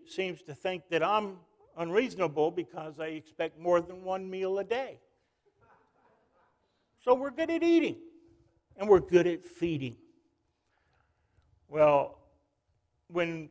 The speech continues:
we last went to the Dorothy Day Soup Kitchen, Well, anyone who goes there to cook and serve, I think they would tell you that I truly enjoy being with the guests.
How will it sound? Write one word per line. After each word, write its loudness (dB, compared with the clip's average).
we -4
last 0
went -6
to -4
the -8
Dorothy -2
Day -6
Soup -8
Kitchen, -12
Well, -6
anyone 2
who 2
goes 4
there 2
to -10
cook -4
and -12
serve, -6
I 0
think -2
they -2
would -10
tell 0
you -6
that 2
I 0
truly -6
enjoy 2
being -6
with -6
the -12
guests. -8